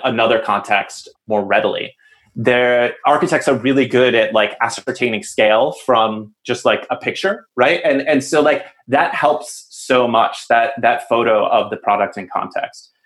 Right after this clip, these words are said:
So, I mean, I think that, you know, working with distributors to the extent you can to find out where things are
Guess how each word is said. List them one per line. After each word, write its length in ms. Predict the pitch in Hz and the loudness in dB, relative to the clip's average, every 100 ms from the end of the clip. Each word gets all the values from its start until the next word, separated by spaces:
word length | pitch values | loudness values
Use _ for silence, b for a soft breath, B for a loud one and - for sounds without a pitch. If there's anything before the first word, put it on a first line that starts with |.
| _ | _
So, 440 | - 135 127 117 117 | -4 0 2 2 0
I 120 | 127 | 2
mean, 200 | 135 131 | 2 2
I 260 | 135 135 135 | 2 0 0
think 260 | 175 160 | -2 -4
that, 320 | 139 131 117 - _ _ - | 0 2 2 -4 _ _ -4
you 100 | 135 | 0
know, 340 | 120 113 - _ | 2 2 -2 _
working 760 | 120 147 147 151 143 135 135 127 | 0 0 2 0 2 2 0 -4
with 600 | 120 117 117 113 110 - | -2 2 2 0 -2 -6
distributors 640 | - - - 127 120 113 - | -8 -2 0 2 4 2 0
to 60 | - | -2
the 80 | |
extent 400 | 117 - 123 120 | -4 0 -2 0
you 100 | 123 | -2
can 360 | 107 120 120 113 | -2 0 0 -2
to 120 | 120 | -6
find 280 | - 110 113 | -2 0 2
out 160 | 113 110 | 0 2
where 160 | 107 | 0
things 300 | 107 110 104 | 0 -6 -2
are 380 | 101 101 123 160 | 0 2 2 -2